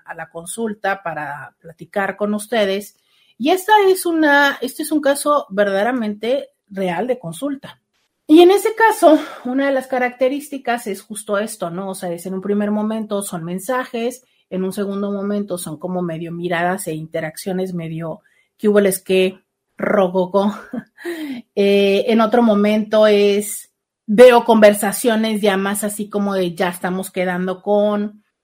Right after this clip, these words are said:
¿sabes? En otro momento descubro que, que había una situación antes y, y demás, entonces que todo el mundo sabía, pero yo no. Entonces, a lo que voy es a cuántas veces vamos, estamos pasando por este ciclo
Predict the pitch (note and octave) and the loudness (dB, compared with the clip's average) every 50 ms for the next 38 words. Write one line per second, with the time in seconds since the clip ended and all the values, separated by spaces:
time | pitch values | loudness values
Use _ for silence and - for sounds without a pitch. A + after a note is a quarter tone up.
0 | _ _ - - E3 G3 A3+ D#4+ - - _ _ _ _ - - A#3 A#3 A#3 A3+ | _ _ -10 -6 -6 -6 -6 -8 -10 -16 _ _ _ _ -4 0 2 2 2 2
1 | A#3 C4 B3 A#3+ A3+ A3+ A3+ A3+ A3+ A#3+ A#3+ A#3 A#3 A3+ A3+ - _ - C4 C4 | 2 2 2 2 0 0 -2 -2 -2 -2 -2 -2 -2 -4 -6 -8 _ -4 -2 -2
2 | C4 A3+ A3+ A#3 A#3+ B3 B3 B3 B3 - - G3+ G3 G3 F#3+ F#3+ F#3+ F#3+ F#3+ F#3+ | -2 -2 0 0 2 2 2 0 0 -4 -6 -4 -2 -2 -2 -2 -2 -2 -2 -2
3 | F#3 F#3 F#3 F#3 F3+ F3+ F3 E3+ E3+ _ _ _ _ _ _ _ _ _ _ _ | -2 -2 -4 -4 -6 -6 -8 -10 -12 _ _ _ _ _ _ _ _ _ _ _
4 | _ _ _ _ _ - A3+ G#3+ G#3 G#3 G3+ F#3+ G3+ A3 A#3+ B3 B3 A#3+ A#3+ A#3 | _ _ _ _ _ 0 2 4 4 4 2 2 0 0 2 2 2 2 2 0
5 | A#3 A3+ A#3 A#3 A#3 - B3+ G#3 G#3+ F#3+ F#3+ G3 - - G#3+ G#3+ G#3 G#3+ G#3+ G#3+ | 0 -2 -2 -4 -4 -6 -8 -6 -4 -4 -4 -6 -6 -4 -2 -2 -2 -2 -2 -2
6 | G#3+ G#3+ G#3+ G3 - - - - G3+ G#3 G#3+ A3 G#3+ G#3+ - G#3 G3+ G3+ G3+ G3+ | -4 -4 -6 -8 -10 -10 -8 -4 -2 -2 -2 -2 -4 -6 -2 -2 0 0 0 -2
7 | G3+ G3+ - G#3 F3+ F3+ F3+ E3+ - - F#3 F3 F3 E3+ F3 F#3 F#3+ F#3+ G3 G3+ | -4 -8 -10 -12 -12 -12 -12 -12 -14 -12 -10 -8 -6 -6 -4 -4 -2 -2 -2 -2
8 | G#3 G3+ - F#3+ F3+ F3+ - F#3 F3+ F3+ - G#3 G3+ G3 G3 - _ _ _ _ | -4 -4 -6 -8 -8 -8 -10 -10 -8 -6 -6 -6 -6 -6 -8 -12 _ _ _ _
9 | _ _ _ _ - G3 G3 F#3+ - G#3+ G#3 G#3 A3+ A3+ A3+ A3+ A3+ A3+ A3+ G3+ | _ _ _ _ -4 -4 -2 0 2 4 4 4 4 2 0 -2 -4 -4 -4 -4
10 | F3 F3+ G#3 A3 A#3 A#3 G#3+ G#3 G#3+ G#3 F#3 F#3 F3 F3 F3 F#3+ G#3+ G#3+ G#3+ G#3+ | -4 -4 -2 0 0 0 0 0 -2 -2 -2 -2 -2 -2 -2 -2 0 0 0 0
11 | G#3 G#3 A3 A#3 A#3 G#3+ G3+ G#3 - G#3 G#3 C4 B3+ B3+ - - - _ - - | -2 -2 -2 -2 -2 -4 -6 -8 -8 -6 -4 -4 -4 -4 -8 -20 -20 _ -4 -2
12 | G#3+ A#3+ A#3 A3+ A#3+ A3+ A3+ B3 C4+ D4+ D4+ D4+ D#4+ D4 C#4+ - - D#4 D#4+ F4 | 0 0 0 0 0 0 0 0 0 0 0 0 -2 -2 0 2 4 4 4 4
13 | E4+ E4+ F#4 F4 E4 C#4 A#3 G#3+ A3+ C4 C4+ D4+ D4+ - D#4+ D#4+ F4+ F4 D4 B3+ | 2 2 2 2 2 2 0 2 4 4 4 2 0 -2 -2 -2 -2 -2 -4 -2
14 | C4+ C4+ D4 D4+ D#4 D4+ - - A#3+ A#3 - B3+ C4+ D#4 D#4 - - G#3+ G#3+ - | -2 -2 -2 -4 -6 -8 -10 -12 -12 -8 -6 -4 -4 -4 -6 -6 -10 -10 -8 -6
15 | B3+ B3 C4 C4+ C4 - G3+ G3 G#3+ A3+ A3 - B3+ B3+ - - - B3+ A3 - | -6 -4 -4 -4 -4 -4 -4 -4 -4 -6 -8 -10 -10 -10 -10 -10 -10 -12 -12 -10
16 | - F#3 F3+ F3+ E3+ - - | -8 -4 -4 -4 -4 -6 -10